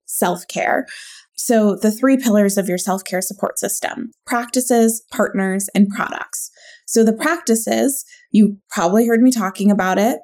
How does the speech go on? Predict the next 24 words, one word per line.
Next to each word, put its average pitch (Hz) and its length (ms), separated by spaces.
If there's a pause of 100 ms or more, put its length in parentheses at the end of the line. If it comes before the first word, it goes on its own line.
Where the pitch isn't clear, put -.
(160)
but 202 240 (500)
I 196 160
went, 190 320
well, 180 380 (300)
I 190 100
was 196 280
going 175 220
to - 60
go 185 140
for 196 200
a 202 80
longer 190 360
walk, 226 420 (120)
but 196 100
I 196 100
did 277 260
go 214 160
for 214 180
a 226 40
short - 300
walk 202 360 (520)
and 214 140
I 196 60
journaled. 196 520